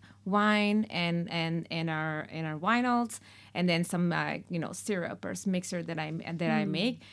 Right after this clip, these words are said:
Speaker 1: But it's just like, you drink that all day in the sun, and it's like, you do not get drunk, you know? You just kinda, like, smooth in, a lot of food, which is you do a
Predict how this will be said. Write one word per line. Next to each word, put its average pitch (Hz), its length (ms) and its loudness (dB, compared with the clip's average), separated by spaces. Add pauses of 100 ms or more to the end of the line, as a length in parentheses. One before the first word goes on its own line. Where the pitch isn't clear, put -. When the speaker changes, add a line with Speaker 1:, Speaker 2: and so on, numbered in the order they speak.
(160)
Speaker 1:
But 233 100 2
it's 220 80 0
just 240 180 0
like, 233 340 2
you 214 260 2
drink 254 320 0
that 240 280 2
all 208 180 2
day 196 420 0
in 196 200 0
the 175 60 2
sun, 190 600 -2
and 170 240 -2
it's 170 220 -2
like, 175 200 -4 (140)
you 196 80 0
do 190 100 2
not 170 340 0
get 160 160 -8
drunk, - 300 -10 (120)
you 185 100 0
know? 170 200 -2 (360)
You 208 140 2
just 214 260 0
kinda, 202 300 4
like, 175 220 0
smooth 185 420 0
in, 311 360 0 (260)
a 185 80 0
lot 190 200 6
of 175 60 -4
food, 277 420 4
which 208 200 2
is 180 160 -4
you 170 80 0
do 160 140 -2
a - 20 -2